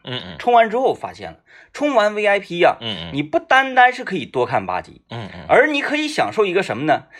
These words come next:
Speaker 2: 每个星期日到星期三更新这八集嘛，
Speaker 1: 嗯。是。
Speaker 2: 啊，每天晚上两集，
Speaker 1: 嗯，嗯。
Speaker 2: 他在星期日一股脑儿就全给你V I P，针对V I P用户这八集你全可以看。
Speaker 1: 就是你不用周一看两集，周二看两集，周三看两集，
Speaker 2: 对。
Speaker 1: 你是周日看八集。
Speaker 2: 哎，
Speaker 1: 嗯。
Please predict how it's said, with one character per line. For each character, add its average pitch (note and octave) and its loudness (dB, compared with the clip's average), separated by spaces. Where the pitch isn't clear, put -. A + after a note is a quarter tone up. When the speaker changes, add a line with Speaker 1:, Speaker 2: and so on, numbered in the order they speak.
Speaker 2:
每 C#3 2
个 A3 4
星 C#4 -4
期 C#4+ -2
日 D#4+ 4
到 F#3+ 4
星 B3+ -6
期 B3+ -4
三 A3+ 4
更 F#3 0
新 E3 -2
这 D#3+ 2
八 D3 2
集 G#2 -8
嘛， A2 0
Speaker 1:
嗯。 - -
是。 - -6
Speaker 2:
啊， C3+ 4
每 G#2+ -2
天 D#3 2
晚 C#3 4
上 A#2+ 0
两 F#2+ -2
集， F#2+ -16
Speaker 1:
嗯， A#2 -10
嗯。 - -12
Speaker 2:
他 A#3 4
在 B3 6
星 C#4 -4
期 C4+ -6
日 C4+ 0
一 C#4 -2
股 C4+ -4
脑 F3+ 4
儿 A2+ -2
就 E3+ 0
全 A3+ 2
给 D#4+ 0
你 D#3 -4
V A#3+ 6
I A#3+ 8
P， G#3 -6
针 B3 2
对 B3+ 0
V G#3+ 4
I A#3 6
P G3+ -6
用 G3+ -6
户 F#3 -4
这 G3+ -4
八 A3 -4
集 G3+ -6
你 F3+ -6
全 E3+ -2
可 G3 -4
以 D3 -2
看。 A2+ -2
Speaker 1:
就 C4 2
是 B3 -2
你 D3+ -4
不 D#3 -4
用 B3+ -2
周 G#3 4
一 G#3 -4
看 G3 0
两 G#2+ 0
集， G2 -10
周 C#3 0
二 D#3 6
看 C3+ -2
两 F#2 -8
集， G2 -8
周 E3 0
三 D#3 2
看 C#3+ 0
两 F#2 0
集， D#2 -16
Speaker 2:
对。 B3 4
Speaker 1:
你 A3+ 2
是 A3+ 0
周 D#4+ 2
日 D4 -2
看 G3+ -2
八 A3+ 6
集。 - -16
Speaker 2:
哎， G#3+ 4
Speaker 1:
嗯。 D3+ -6